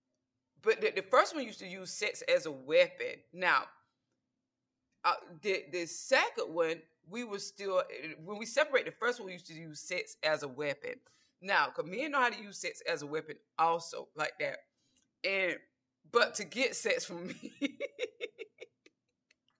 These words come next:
and when he coulda just asked or had a different approach and I woulda had it with him, you know?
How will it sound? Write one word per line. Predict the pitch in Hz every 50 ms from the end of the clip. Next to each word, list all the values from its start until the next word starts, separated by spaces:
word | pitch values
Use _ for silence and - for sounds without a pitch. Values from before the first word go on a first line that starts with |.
| _ _ _ _ _ _ _ _ _ _ _ _ _ _ _ _ _ _ _ _ _ _ _ _ _ _ - - - - - - _ _ _ _ _ -
and | 262 277 247 208 - 240
when | 285 285 302
he | 302 285
coulda | 294 - 427 494 480 440 254
just | 254 220 220 220 220 - - _ _ _ - -
asked | 220 277 285 233 185 165 160 170 196 220 - - - _ -
or | 190 196 196
had | 226 233 214 214 196
a | 180
different | 165 160 226 - 196 190 185
approach | - - - 208 226 220 - - -
and | 170 175
I | 175 180
woulda | 170 170 165 170
had | 185 185 170 165 151
it | 147 151 147
with | 170 202 - -
him, | 165 160 147 139 139 139 127
you | 151 175 170
know? | 170 165 170